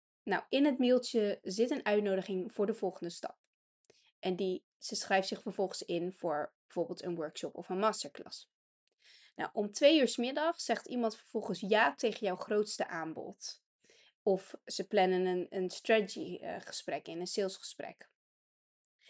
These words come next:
En dit komt omdat ze de hele weg ernaartoe al hebben afgelegd zonder dat jij daarbij hoefde te zijn. Je hebt ze genurtured. Eh, op elk juist moment heb jij gezorgd voor een trigger,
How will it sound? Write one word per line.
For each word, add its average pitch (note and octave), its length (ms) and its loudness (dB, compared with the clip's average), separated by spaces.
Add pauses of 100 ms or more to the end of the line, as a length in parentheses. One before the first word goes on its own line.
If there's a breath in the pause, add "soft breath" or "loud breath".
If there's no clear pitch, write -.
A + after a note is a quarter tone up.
(100)
En G3 100 0
dit G3 140 6
komt D4+ 260 8
omdat G#3+ 280 2
ze - 80 -2
de G3 60 2
hele A3 300 4
weg A3 220 2
ernaartoe G3 480 -2 (340 soft breath)
al G3+ 160 4
hebben F#3+ 260 0
afgelegd B3 640 2
zonder A#3 280 0
dat G3+ 160 -2
jij F#3+ 140 0
daarbij E3+ 400 2
hoefde - 340 -8
te - 160 -8
zijn. - 300 -6
Je F#3 60 -4
hebt F3 160 -6
ze - 100 -8
genurtured. G#3 1040 0 (360 loud breath)
Eh, F3 280 0
op - 180 -8
elk B3+ 360 6
juist G#3 420 4
moment F3+ 460 0
heb F#3+ 160 -4
jij F3 200 2
gezorgd - 440 -6
voor D3+ 140 -4
een E3+ 120 -6
trigger, A#3 600 4